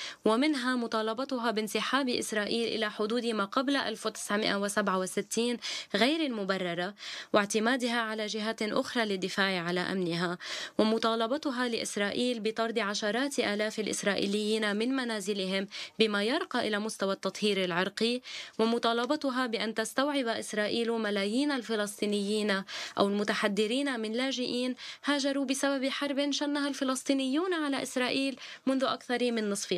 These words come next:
قرن. بالطبع لن تقبل أي حكومة إسرائيلية مسؤولة بهذه المطالبات غير المجدية،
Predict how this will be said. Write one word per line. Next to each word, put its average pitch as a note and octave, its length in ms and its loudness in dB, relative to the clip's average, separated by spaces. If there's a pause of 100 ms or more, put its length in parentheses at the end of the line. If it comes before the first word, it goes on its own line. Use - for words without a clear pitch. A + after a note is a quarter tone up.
قرن. E3 340 2 (540)
بالطبع C#4 460 4
لن C4+ 300 0
تقبل C4 340 -2 (180)
أي D4 240 0
حكومة A#3+ 500 -2
إسرائيلية A3 840 0
مسؤولة A3 720 0
بهذه G3+ 520 0
المطالبات G3 720 0
غير F3+ 320 2
المجدية، D#3+ 600 0